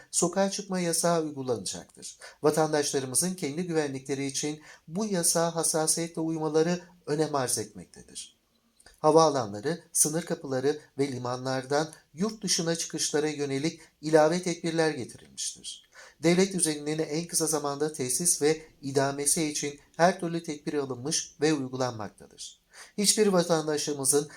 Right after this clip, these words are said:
zarar görmesine müsaade edilmeyecek, kamu düzeninin bozulmasına fırsat verilmeyecektir.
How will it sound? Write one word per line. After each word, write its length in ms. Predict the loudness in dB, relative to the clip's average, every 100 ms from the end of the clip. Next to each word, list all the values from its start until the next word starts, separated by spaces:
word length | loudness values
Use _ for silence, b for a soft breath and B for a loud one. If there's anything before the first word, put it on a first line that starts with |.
| B
zarar 400 | -2 0 2 0
görmesine 560 | 0 -2 0 -4 -4 -4
müsaade 460 | -2 0 0 -2
edilmeyecek, 680 | -4 -6 -8 -10 -4 -4 -4 B B
kamu 260 | -2 0 0
düzeninin 480 | -2 -2 -2 -6 -4
bozulmasına 580 | -4 -4 -4 -4 -4 -4
fırsat 440 | -2 0 0 -2
verilmeyecektir. 880 | -6 -6 -10 -14 -14 -16 -20 -20